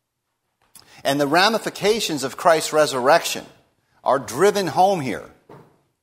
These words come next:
driven home with joyful exuberance, not to mention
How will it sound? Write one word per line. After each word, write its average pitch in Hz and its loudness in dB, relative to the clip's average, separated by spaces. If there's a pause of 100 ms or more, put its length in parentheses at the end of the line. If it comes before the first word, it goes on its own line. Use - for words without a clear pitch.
(580)
driven 185 0
home 185 6
with 104 -2
joyful 185 4
exuberance, 123 -2
not 151 2
to 165 -4
mention 156 -2